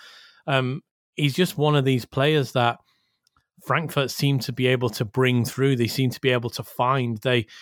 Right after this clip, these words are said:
they lose a couple of, uh, of forwards, um, Jovic, Haller, and you think, "How are they ever gonna replace that?" And then they bring someone like Andre Silva through. So,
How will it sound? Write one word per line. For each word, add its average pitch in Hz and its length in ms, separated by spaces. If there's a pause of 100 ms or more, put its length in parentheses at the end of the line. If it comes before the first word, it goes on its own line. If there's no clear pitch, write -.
(160)
they 127 120
lose 135 360
a 139 60
couple 139 340
of, 123 300
uh, 123 200
of 117 140
forwards, 131 800
um, 131 180
Jovic, 135 460
Haller, 135 400
and 131 80
you 127 80
think, 127 240
"How 143 140
are 139 80
they 135 160
ever 135 160
gonna 127 340 (640)
replace 131 520
that?" 139 260
And 135 100
then 135 140
they 135 100
bring 143 320
someone 139 400
like 131 260
Andre 131 300
Silva 139 380
through. 104 300
So, 131 300